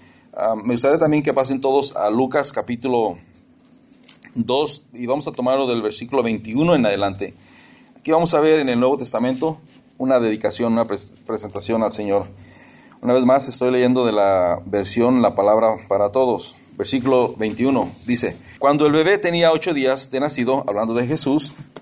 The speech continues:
dice que fue circuncidado y le pusieron por nombre Jesús. Ese fue el nombre que el ángel le dio antes de que María quedara embarazada. Y cuando llegó el día que José y María debían de ser purificados,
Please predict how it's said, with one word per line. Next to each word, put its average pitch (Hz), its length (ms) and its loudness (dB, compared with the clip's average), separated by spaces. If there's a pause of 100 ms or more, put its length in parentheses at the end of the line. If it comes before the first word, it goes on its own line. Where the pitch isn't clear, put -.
dice 170 240 2
que 165 100 0
fue 180 340 0
circuncidado 139 1040 0 (440)
y 127 80 -2
le 127 100 2
pusieron 170 380 0
por 147 140 2
nombre 156 380 2
Jesús. - 560 -6 (200)
Ese 156 240 0
fue 180 160 2
el 175 60 2
nombre 170 320 2
que 139 120 2
el 127 100 4
ángel 151 460 0
le 117 160 -2
dio 139 380 2
antes 147 580 -2
de 117 120 -4
que 127 100 0
María 131 500 2
quedara 120 340 2
embarazada. 104 720 -2 (120)
Y 117 100 -4
cuando 127 300 2
llegó 131 400 2
el 123 100 -2
día 139 260 0
que 120 120 -8
José 127 380 -2
y 147 80 0
María 127 360 2
debían 131 440 0
de 131 100 0
ser 139 260 -2
purificados, 123 760 -2